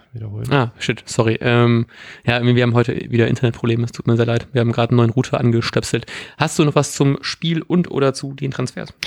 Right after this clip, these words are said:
Speaker 1: Nein, danke. Ich würde auch auf Kicktipp lenken.
Speaker 2: Ah, sehr gut.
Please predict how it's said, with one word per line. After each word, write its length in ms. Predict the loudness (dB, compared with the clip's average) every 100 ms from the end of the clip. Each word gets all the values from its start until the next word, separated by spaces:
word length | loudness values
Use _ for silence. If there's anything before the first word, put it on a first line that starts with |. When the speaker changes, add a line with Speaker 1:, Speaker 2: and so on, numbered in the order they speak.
| -10 0
Speaker 1:
Nein, 220 | 2 4
danke. 240 | 2 2
Ich 160 | 0 4
würde 160 | 4 4
auch 160 | 4
auf 260 | 2 0 -10 -8
Kicktipp 340 | -4 0 0 2
lenken. 420 | 0 0 -2 -4 -8 _ _ _ _ _ -20 -20 _ -2
Speaker 2:
Ah, 220 | 2 2
sehr 120 | 2
gut. 140 | -2